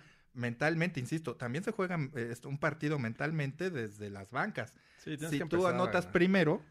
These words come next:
Speaker 1: obligas a la ofensiva explosiva, este, a, a alcanzarte. Eh, y de alguna forma, lo que hizo Belichick en este partido fue, yo,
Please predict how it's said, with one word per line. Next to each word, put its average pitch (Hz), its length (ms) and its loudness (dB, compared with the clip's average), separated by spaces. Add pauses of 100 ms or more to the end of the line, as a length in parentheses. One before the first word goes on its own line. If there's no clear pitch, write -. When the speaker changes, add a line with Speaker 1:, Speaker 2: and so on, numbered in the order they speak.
(760)
Speaker 1:
obligas 156 640 4
a 127 60 0
la 117 80 0
ofensiva 123 400 -2
explosiva, 156 640 -2 (300)
este, 110 360 -8
a, 107 400 -10
a 113 240 -8
alcanzarte. 113 720 -2 (720)
Eh, 110 460 -6
y 127 100 -8
de 120 80 -4
alguna 156 340 0
forma, 165 380 4
lo 123 180 0
que 123 120 0
hizo 143 220 2
Belichick 151 440 0
en 117 120 -2
este 139 180 -2
partido 151 460 4
fue, 143 220 4 (680)
yo, 147 160 4